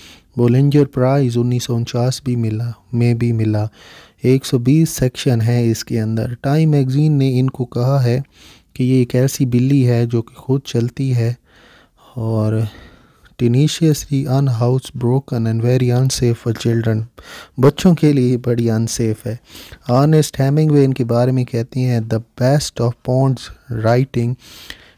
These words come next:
it is in the cantos, will last as long as there is any literature।" जब तक लिटरेचर है तो कैंटोज रहेगा, ये बात कहते हैं अर्नेस्ट हेमिंगवे।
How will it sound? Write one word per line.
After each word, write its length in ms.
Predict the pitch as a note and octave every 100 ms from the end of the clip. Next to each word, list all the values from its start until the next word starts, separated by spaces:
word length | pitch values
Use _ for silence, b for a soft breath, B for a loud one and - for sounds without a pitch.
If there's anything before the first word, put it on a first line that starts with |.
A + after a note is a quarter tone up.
| _
it 100 | A#2+ C3+
is 160 | C3 B2
in 140 | A#2+ A#2+
the 60 |
cantos, 460 | A#2+ C3+ C#3+ C3 A2+
will 280 | A2+ A#2 A2+
last 360 | A#2+ B2+ -
as 160 | A#2+ A#2+
long 340 | A#2+ B2 A#2
as 220 | A#2 A#2 A2+
there 360 | A2+ A2 A2
is 80 | A2
any 260 | A2 A2+ G#2+
literature।" 480 | G#2+ - A2+ A2
जब 180 | A2+ C3+
तक 240 | D3+ D#3+ C3+
लिटरेचर 560 | B2 B2 C3+ C#3 C#3+ B2+
है 140 | A#2+
तो 140 | A#2
कैंटोज 500 | A2+ B2 B2 B2 A#2+
रहेगा, 400 | A2+ A2 A#2 A2
ये 180 | A2 A#2
बात 300 | A#2 A#2 A2+
कहते 320 | - A2 -
हैं 160 | A2 G#2+
अर्नेस्ट 500 | G#2+ A2 A2+ A2 -
हेमिंगवे। 540 | - A2+ A#2+ A2+ G#2